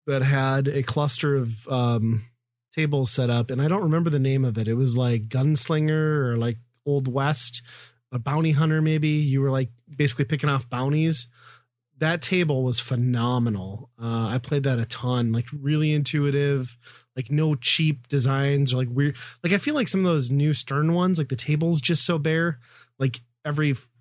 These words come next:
third shot's a hole shot, and, like, you're just screwed. Um, so that, I think, was my favorite one. I will say that my son absolutely crushed on your favorite from last year, which was that Godzilla.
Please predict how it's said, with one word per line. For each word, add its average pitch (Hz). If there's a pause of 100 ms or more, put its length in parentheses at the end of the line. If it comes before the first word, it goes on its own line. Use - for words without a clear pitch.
(160)
third 143
shot's 135
a 113
hole 139
shot, 175
and, -
like, 123
you're 117
just 117
screwed. 156 (640)
Um, 120
so -
that, 165
I 196
think, 131
was 117
my 113
favorite 113
one. 113
I 123
will 175
say 170
that 123
my 123
son 131 (800)
absolutely 143
crushed 131
on 127
your 143
favorite 113
from 117
last 113
year, 117
which 117
was 120
that 113
Godzilla. 123